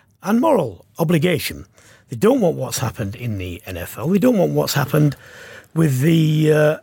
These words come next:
outcome of lots of C T E cases. And they've got to sell the game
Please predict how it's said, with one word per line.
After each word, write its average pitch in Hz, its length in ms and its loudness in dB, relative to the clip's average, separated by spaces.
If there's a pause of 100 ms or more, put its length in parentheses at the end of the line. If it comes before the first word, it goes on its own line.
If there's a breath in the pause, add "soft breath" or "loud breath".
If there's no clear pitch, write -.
outcome 185 400 0
of 160 100 2
lots 196 340 0
of 165 80 -2
C 190 240 2
T 185 280 2
E 185 60 2
cases. 160 400 2 (120)
And 165 280 0
they've 151 100 -2
got 165 100 2
to 156 60 2
sell 170 260 2
the 165 80 2
game 120 420 0